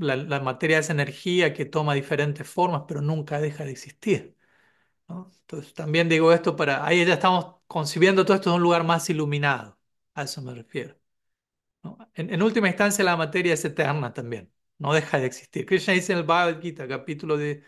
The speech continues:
dos, verso dieciséis, si no me falla la memoria, "Aquello que existe no deja de exist-, no puede dejar de existir, nunca va a dejar de existir. Y aquello que no existe no, no comienza a existir". Mm. Mm.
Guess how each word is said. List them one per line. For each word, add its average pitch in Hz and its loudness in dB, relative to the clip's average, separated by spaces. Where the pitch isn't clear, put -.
dos, 147 2
verso 156 2
dieciséis, 147 -4
si 202 -10
no 175 -6
me 175 -8
falla 185 -4
la 180 -6
memoria, 175 -6
"Aquello 196 6
que 196 0
existe 202 -4
no 151 -2
deja 151 2
de 131 -2
exist-, - -20
no 147 -6
puede 151 4
dejar 147 -10
de 131 -14
existir, - -18
nunca 151 -6
va 143 2
a - 0
dejar 151 -10
de 147 -16
existir. - -20
Y 165 -10
aquello 175 0
que 185 0
no 180 2
existe 214 -2
no, 151 -4
no 151 -4
comienza 151 -2
a 139 -10
existir". - -20
Mm. 117 -16
Mm. 123 -14